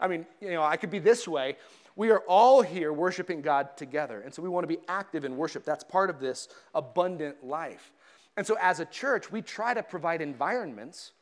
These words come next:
where we can meet with God together. That's part of our mission here. And this Great Commission, as you look back at Matthew twenty-eight,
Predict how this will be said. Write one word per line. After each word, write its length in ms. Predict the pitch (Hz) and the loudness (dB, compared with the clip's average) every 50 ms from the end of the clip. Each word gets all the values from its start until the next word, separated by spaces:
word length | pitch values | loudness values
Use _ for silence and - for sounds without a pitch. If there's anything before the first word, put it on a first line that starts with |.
| _ _ _ _ _ _ _ | _ _ _ _ _ _ _
where 140 | - 160 156 | -6 -6 -4
we 160 | 160 196 196 | -4 -6 -6
can 180 | - 185 165 | -6 -8 -8
meet 160 | 160 160 160 147 | -8 -10 -12 -12
with 140 | 156 - | -16 -10
God 240 | - 147 143 135 123 | -6 -6 -4 -4 -6
together. 420 | 127 110 110 110 98 90 - - _ _ _ _ _ _ _ _ _ - | -8 -12 -12 -12 -12 -14 -16 -20 _ _ _ _ _ _ _ _ _ -14
That's 120 | 131 - | -14 -12
part 220 | - - 165 165 160 | -4 -2 0 0 0
of 80 | 135 | 0
our 100 | 139 135 | -2 -4
mission 320 | 123 113 113 - - 104 92 | -4 -6 -8 -10 -12 -14 -16
here. 200 | - 95 78 - - _ _ _ _ _ _ _ _ _ _ _ _ _ _ _ _ _ _ _ _ _ _ _ _ _ _ _ _ - - _ _ _ | -16 -18 -18 -18 -20 _ _ _ _ _ _ _ _ _ _ _ _ _ _ _ _ _ _ _ _ _ _ _ _ _ _ _ _ -20 -20 _ _ _
And 140 | - 175 190 | 0 0 2
this 200 | 175 - - - - | 0 0 -2 -8 -2
Great 200 | 160 185 185 180 | 2 2 2 2
Commission, 420 | - - 170 175 175 - - 147 135 139 - - | 2 -4 -8 -8 -8 -6 -6 -6 -8 -8 -8 -8
as 160 | 139 117 131 | -10 -8 -6
you 60 | 139 | -4
look 180 | 143 143 143 143 | -4 -4 -2 0
back 240 | 143 143 147 143 | 2 2 2 0
at 80 | 135 123 | -2 -8
Matthew 280 | 135 135 135 - 127 117 | -8 -6 -8 -8 -10 -14
twenty-eight, 520 | - 127 120 113 110 143 160 139 104 98 | -14 -14 -12 -10 -8 -8 -8 -8 -10 -14